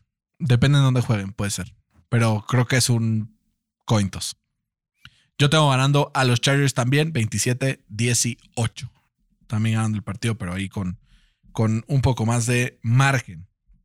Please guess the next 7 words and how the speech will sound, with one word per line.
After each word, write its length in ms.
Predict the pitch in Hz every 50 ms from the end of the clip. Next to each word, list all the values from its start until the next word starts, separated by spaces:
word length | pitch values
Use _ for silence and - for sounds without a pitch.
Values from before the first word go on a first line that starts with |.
| _ _ _
Fer, 180 | - 143 151
esta 180 | 147 139 147 127
semana 300 | 131 139 143 143 147 139
descansa 720 | 127 117 - - 143 143 147 143 151 147 143 143 - _ _ _ _ _ _
Detroit, 520 | 110 107 - - 151 180 185 - _ _ _ _ _ _ _
Houston, 600 | - - 147 151 143 - - 165 160 165 165 - _
Tennessee 520 | - 113 110 117 - - 156 180 175 -